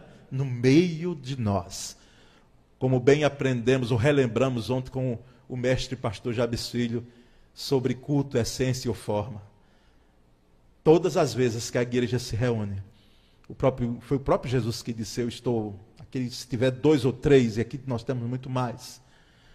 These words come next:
reunidos em meu nome, eu estou no meio deles." Ou seja,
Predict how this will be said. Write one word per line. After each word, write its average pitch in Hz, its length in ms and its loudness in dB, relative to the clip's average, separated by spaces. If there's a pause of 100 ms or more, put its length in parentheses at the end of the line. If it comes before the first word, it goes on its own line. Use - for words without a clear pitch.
(1200)
reunidos 151 460 4
em 151 80 6
meu 135 220 6
nome, 117 300 0
eu - 20 2
estou 123 200 -2
no 113 100 -4
meio 110 200 -4
deles." - 600 -14 (880)
Ou 139 80 0
seja, 131 420 0